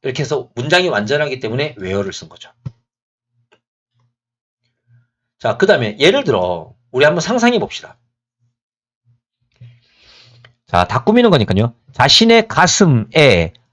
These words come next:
아래쪽으로 확장되는, 가끔씩 확장되는 아픈 턱의, 턱, 턱의 통증을 가진 응급치료를 위해 지금 여기에 참석한, 존재하는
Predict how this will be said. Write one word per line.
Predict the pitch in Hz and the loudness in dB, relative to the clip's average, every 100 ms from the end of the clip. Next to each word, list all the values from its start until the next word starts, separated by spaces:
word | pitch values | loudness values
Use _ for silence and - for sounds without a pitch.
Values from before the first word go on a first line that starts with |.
| - | 0
아래쪽으로 | 110 175 214 - 214 175 180 180 185 156 | 2 4 2 2 2 4 4 6 6 4
확장되는, | 226 233 - 233 233 131 101 110 | 0 -4 0 2 2 0 -2 -2
가끔씩 | 113 123 127 123 - | -4 -4 -2 0 0
확장되는 | - - 240 220 123 131 98 82 _ _ _ _ _ _ _ _ _ _ _ | -4 -2 0 0 0 -2 -4 -8 _ _ _ _ _ _ _ _ _ _ _
아픈 | 110 113 - 240 240 233 | -2 0 0 4 4 2
턱의, | 233 220 214 226 226 - _ _ | 0 0 4 4 2 -6 _ _
턱, | - 202 - - | 0 0 -2 -4
턱의 | - 220 220 214 214 | -2 2 4 2 0
통증을 | - 254 233 214 202 202 | -2 -2 0 0 2 2
가진 | 202 - 202 139 143 214 _ _ _ _ _ - | 0 -4 0 0 0 -4 _ _ _ _ _ 0
응급치료를 | 208 254 240 - - 202 208 190 170 | 2 2 -2 0 0 4 4 4 2
위해 | 135 151 165 165 | 4 4 4 4
지금 | - 147 160 160 156 | 0 -2 0 0 0
여기에 | 135 151 156 | 2 2 0
참석한, | - - 240 - - 156 120 - | -2 -6 -4 -6 -10 -16 -14 -6
존재하는 | 127 160 180 160 143 185 | -4 -2 0 0 0 -6